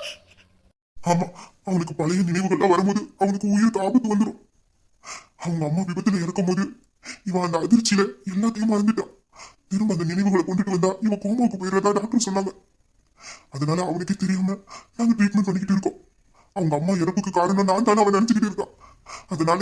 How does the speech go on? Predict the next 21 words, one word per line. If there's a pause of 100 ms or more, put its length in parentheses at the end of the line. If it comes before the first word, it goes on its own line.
(100)
என்னை
பார்த்தாலே
அவன்
பைத்தியம்
ஆயிடுறான். (640)
அதுக்காகத்தான் (480)
அவனை (120)
என் (340)
அண்ணன்
கிட்ட
கொடுத்து
வளர்க்க
வச்சிருக்கேன். (1500)
இப்ப
மட்டும் (280)
அவன்
கிட்ட (120)
பழைய
நினைவுகள்
எல்லாம்
கொண்டுட்டு